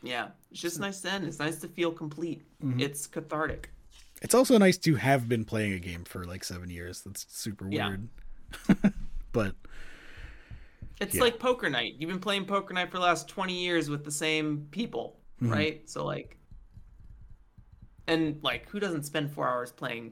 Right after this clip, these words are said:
Speaker 1: poker at poker night and drinking beer and eating chips and smoking cigarettes?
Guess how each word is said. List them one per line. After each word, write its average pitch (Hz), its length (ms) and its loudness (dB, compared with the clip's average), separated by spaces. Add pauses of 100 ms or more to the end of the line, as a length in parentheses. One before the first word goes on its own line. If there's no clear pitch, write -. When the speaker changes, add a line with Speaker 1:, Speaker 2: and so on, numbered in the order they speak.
Speaker 1:
poker 135 320 -10
at - 100 -14
poker - 300 -8
night - 300 -10
and 113 140 -16 (180)
drinking 117 320 -6
beer 117 300 -6
and 92 200 -14 (360)
eating - 260 -12
chips - 520 -4
and 95 140 -12
smoking 131 480 -4
cigarettes? - 640 -6